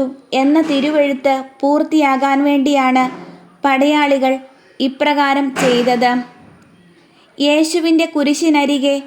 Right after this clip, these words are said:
അവൻ്റെ അമ്മയും അമ്മയുടെ സഹോദരിയും ക്ലോപ്പാസിൻ്റെ ഭാര്യ മറിയവും മഗ്ദലേന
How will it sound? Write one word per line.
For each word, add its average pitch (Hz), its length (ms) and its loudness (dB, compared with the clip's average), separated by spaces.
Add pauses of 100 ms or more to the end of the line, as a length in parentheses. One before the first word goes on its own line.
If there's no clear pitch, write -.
(460)
അവൻ്റെ 311 420 2 (160)
അമ്മയും 277 440 0 (540)
അമ്മയുടെ 302 560 0 (100)
സഹോദരിയും 269 760 0 (640)
ക്ലോപ്പാസിൻ്റെ 311 920 0
ഭാര്യ 285 340 0 (220)
മറിയവും 262 560 2 (680)
മഗ്ദലേന 277 680 2